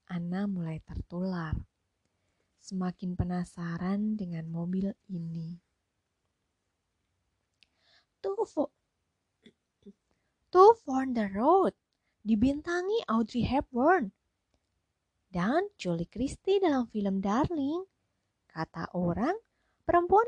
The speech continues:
lebih cantik jika mengendarai mobil ini. Menarik, bukan? Juga pernah dipakai John Lennon, tambahku.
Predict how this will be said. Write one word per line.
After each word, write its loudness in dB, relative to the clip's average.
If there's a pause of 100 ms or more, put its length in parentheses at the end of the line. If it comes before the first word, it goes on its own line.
lebih 0
cantik -10
jika -10
mengendarai -2
mobil -2
ini. -4 (400)
Menarik, 0
bukan? -6 (2750)
Juga 6
pernah 2
dipakai -6
John -6
Lennon, 2 (880)
tambahku. -8